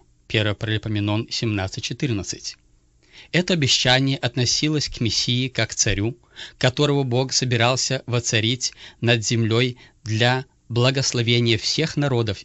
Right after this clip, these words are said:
земли. Когда Дух Святой через Матфея писал первые слова Нового Завета,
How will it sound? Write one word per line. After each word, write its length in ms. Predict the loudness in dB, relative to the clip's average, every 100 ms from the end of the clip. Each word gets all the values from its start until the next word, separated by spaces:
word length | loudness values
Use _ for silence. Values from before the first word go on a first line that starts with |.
| -4
земли. 480 | -2 -2 -4 -8 -12 _ _ _ _ _ -2
Когда 320 | -2 0 -2
Дух 220 | -2 -8
Святой 540 | -4 -4 -2 -2 -2 -8 _ -20 -20 -20 -20 _ _
через 440 | 0 2 4 0 -2 -4
Матфея 640 | -2 -2 -2 -2 0 -2 -4 _
писал 420 | 0 2 4 0
первые 560 | -2 -2 0 0 0 0
слова 400 | 0 0 0 0
Нового 320 | 0 0 2
Завета, 540 | 0 0 0 -2 -4